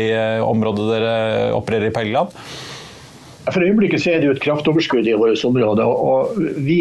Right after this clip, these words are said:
Speaker 2: er jo ikke en kraftintensiv industribedrift, så, så, så kra-, tilgang på kraft vil ikke være kritisk for oss. Det vil være mer for typen smelteverk. Ehm, men vi har jo satt oss for å, å, å bli det første gruva i verden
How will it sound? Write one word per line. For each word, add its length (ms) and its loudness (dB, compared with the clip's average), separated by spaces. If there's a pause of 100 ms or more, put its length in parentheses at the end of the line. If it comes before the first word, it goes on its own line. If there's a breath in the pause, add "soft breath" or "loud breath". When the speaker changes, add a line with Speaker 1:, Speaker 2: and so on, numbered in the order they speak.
Speaker 2:
er 60 4
jo 80 2
ikke 160 2
en 100 0
kraftintensiv 1040 0
industribedrift, 800 0
så, 140 2 (340)
så, 140 0 (100)
så 160 0
kra-, 300 2
tilgang 340 2
på 160 0
kraft 300 0
vil 100 2
ikke 160 -2
være 140 0
kritisk 480 -4
for 100 2
oss. 220 -2
Det 100 0
vil 140 2
være 160 2
mer 160 2
for 100 -2 (400)
typen 320 0
smelteverk. 640 0 (880 loud breath)
Ehm, 240 4 (160)
men 80 2
vi 80 4
har 160 2
jo 80 -4
satt 160 0
oss 160 -2
for 240 2
å, 80 2
å, 480 0 (240)
å 80 0
bli 160 2
det 140 2
første 260 0
gruva 380 2
i 100 2
verden 160 2